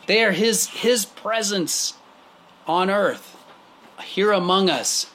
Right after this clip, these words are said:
uh, that we get to partake in together as a gathered body of Christ. God is with us.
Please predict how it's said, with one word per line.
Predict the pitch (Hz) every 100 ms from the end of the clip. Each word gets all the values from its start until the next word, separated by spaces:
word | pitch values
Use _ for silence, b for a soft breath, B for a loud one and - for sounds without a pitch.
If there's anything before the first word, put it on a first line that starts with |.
| B B - -
uh, | 147
that | 139 156
we | 175
get | 175 170
to | 156
partake | 160 160 175 165
in | 165 147
together | 147 143 151 147
as | 139 143
a | 135
gathered | 131 143 147 143 131
body | 135 139 135
of | 120
Christ. | - 135 120 -
God | 160 160 170
is | 165 156 139
with | 139 135 131
us. | 117 -